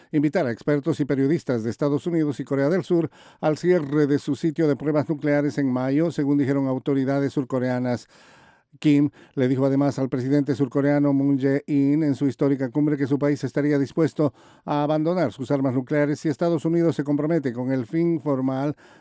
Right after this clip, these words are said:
de la guerra de Corea y promete no atacar al norte, dijeron funcionarios de Seúl. Y entre tanto, el presidente surcoreano Moon Jae-in desestimó una insinuación de que debería recibir el Premio Nobel de la Paz,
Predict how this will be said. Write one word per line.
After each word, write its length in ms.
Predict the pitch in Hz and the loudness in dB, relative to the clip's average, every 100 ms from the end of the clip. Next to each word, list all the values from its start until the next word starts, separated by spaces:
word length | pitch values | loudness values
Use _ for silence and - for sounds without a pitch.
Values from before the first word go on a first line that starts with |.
| - | -6
de 240 | 127 127 - | -2 -2 -2
la 220 | 139 123 | -4 -2
guerra 460 | 135 160 147 131 | -2 0 0 -2
de 100 | 117 | -2
Corea 300 | 110 135 143 | -4 0 2
y 60 | 143 | 0
promete 360 | 147 151 143 147 | 2 0 2 2
no 140 | 151 | 2
atacar 420 | 147 131 175 147 | 0 -4 -2 -2
al 140 | 120 131 | 0 0
norte, 400 | 143 131 143 127 | 0 0 -2 -2
dijeron 460 | 123 143 135 131 - - _ _ _ | -2 0 0 -2 -4 -20 _ _ _
funcionarios 840 | - 175 143 117 113 113 117 - - | 2 2 2 -2 -2 -2 -4 -6 -10
de 240 | 131 123 | -4 -4
Seúl. 500 | - 110 92 85 92 - _ _ _ _ _ _ _ _ _ - | -2 -4 -4 -10 -16 -20 _ _ _ _ _ _ _ _ _ -2
Y 80 | 160 | 0
entre 240 | 127 135 | 2 0
tanto, 240 | 131 123 | 0 -2
el 80 | 127 | -2
presidente 480 | 131 117 139 131 135 | -2 0 0 0 0
surcoreano 560 | 139 117 131 131 135 131 | -2 0 0 0 0 0
Moon 260 | 127 127 | 0 0
Jae-in 480 | 120 123 127 127 143 | 0 0 0 0 0
desestimó 540 | 139 120 120 135 135 | 0 -2 -2 0 0
una 240 | 135 135 135 | 2 2 0
insinuación 640 | 131 135 127 117 156 147 | 0 0 -2 0 0 2
de 120 | 143 123 | 2 0
que 200 | 139 127 | -2 -2
debería 640 | 131 127 123 123 131 139 | -2 -2 0 -2 0 0
recibir 360 | 135 113 123 127 | 0 -2 -4 -2
el 120 | 127 | -2
Premio 260 | 135 135 135 | -2 0 2
Nobel 300 | 135 135 131 | 0 -2 -2
de 100 | 131 | -4
la 140 | 127 | -4
Paz, 340 | 131 139 139 | -4 -4 -4